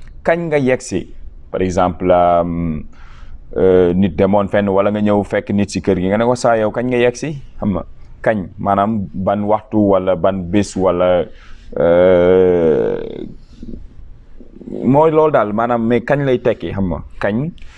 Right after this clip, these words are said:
nga yegg si, nga ne ko, "Ah, man démb laa ñëw. I arrived yesterday." Démb laa yegg si. Um, "I arrived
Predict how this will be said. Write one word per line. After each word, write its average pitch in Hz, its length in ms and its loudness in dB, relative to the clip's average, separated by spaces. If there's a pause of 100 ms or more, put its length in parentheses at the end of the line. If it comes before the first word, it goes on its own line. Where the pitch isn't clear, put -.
(540)
nga 98 120 0
yegg 95 180 4
si, 101 140 -6
nga 107 120 2
ne 120 100 4
ko, - 60 0
"Ah, 117 120 0
man 110 220 -2
démb 120 240 2
laa 98 160 0
ñëw. 85 200 -4 (420)
I 101 160 0
arrived 110 420 2
yesterday." 92 640 0 (420)
Démb 107 320 0
laa 101 160 0
yegg 90 180 -4
si. - 220 -6 (540)
Um, 101 340 2
"I 110 100 2
arrived 117 460 0